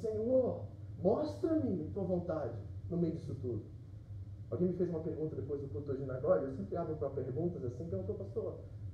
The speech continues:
eu tô tão confusa recentemente que eu não sei nem como orar, porque eu vim de uma igreja que tinha uma vertente mais pentecostal, neopentecostal, e a gente orava, intercedia, fazia um monte de loucura. Aí eu fui pra outra vertente que ele quase nunca orava." Eu falei, "Tá vendo? Os dois polos estão presentes aí.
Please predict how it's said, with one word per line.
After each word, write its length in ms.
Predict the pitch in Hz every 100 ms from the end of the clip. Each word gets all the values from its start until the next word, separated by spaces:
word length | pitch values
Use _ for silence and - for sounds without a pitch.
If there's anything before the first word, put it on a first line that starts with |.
| -
eu 80 | -
tô 100 | 202
tão 200 | 220 -
confusa 520 | 220 175 185 190 160
recentemente 480 | 160 175 - 165 175
que 60 |
eu 60 | 190
não 60 | -
sei 120 | 208
nem 80 | 208
como 240 | 214 214
orar, 240 | 185 196
porque 200 | 196 -
eu 60 | 190
vim 140 | 175
de 80 | 202
uma 100 | 196
igreja 300 | 170 175 175
que 80 | 165
tinha 120 | 185
uma 120 | 170
vertente 340 | 151 156 156 151
mais 180 | 139 135 -
pentecostal, 640 | 156 - - 117 - 117
neopentecostal, 800 | 143 143 143 - - 220 180 - - -
e 60 | 151
a 40 |
gente 220 | 202 208
orava, 440 | 180 131 170 165 156
intercedia, 580 | 170 170 139 131 185 196
fazia 220 | 170 190
um 40 |
monte 120 | 226
de 60 | 233
loucura. 340 | 180 208 214 - - -
Aí 120 | 185
eu 100 | 233
fui 140 | - 262
pra 100 | 240
outra 240 | 277 359
vertente 500 | 277 233 254 254 254
que 80 | 269
ele 120 | 247
quase 340 | - 294 285 269
nunca 340 | 277 294 247
orava." 380 | 202 202 226 175
Eu 80 | 170
falei, 180 | 175
"Tá 100 | 175
vendo? 220 | 185 202 175
Os 60 | 175
dois 200 | 202 196
polos 280 | 185 185 190
estão 160 | 208
presentes 480 | 190 208 165 170 170
aí. 180 | 139